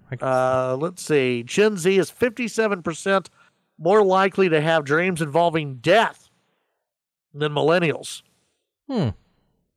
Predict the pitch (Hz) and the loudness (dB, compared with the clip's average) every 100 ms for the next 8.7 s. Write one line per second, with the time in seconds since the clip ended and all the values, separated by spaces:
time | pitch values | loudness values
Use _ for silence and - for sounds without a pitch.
0 | _ _ _ _ 151 160 196 196 190 180 | _ _ _ _ -2 0 2 0 2 2
1 | 170 175 165 170 185 - 160 - 196 226 | 4 2 2 2 2 2 -2 0 0 2
2 | 240 185 185 - 160 - 170 170 160 151 | 0 -2 -2 -2 -4 -2 -2 0 2 2
3 | 156 156 180 156 160 139 160 190 165 143 | 0 0 -2 2 0 0 -2 0 -2 -4
4 | 151 - _ _ - 151 175 170 165 151 | -8 -14 _ _ -4 0 2 2 2 2
5 | 139 120 208 269 175 135 127 117 117 196 | 0 0 0 2 0 2 -2 -4 -10 -14
6 | - _ _ _ _ - 151 131 - 262 | -16 _ _ _ _ -6 -6 -4 0 2
7 | 302 220 165 151 147 147 139 131 135 139 | 2 -2 -2 0 0 2 2 2 0 0
8 | 151 131 143 151 151 156 165 | -4 -2 -2 0 2 2 0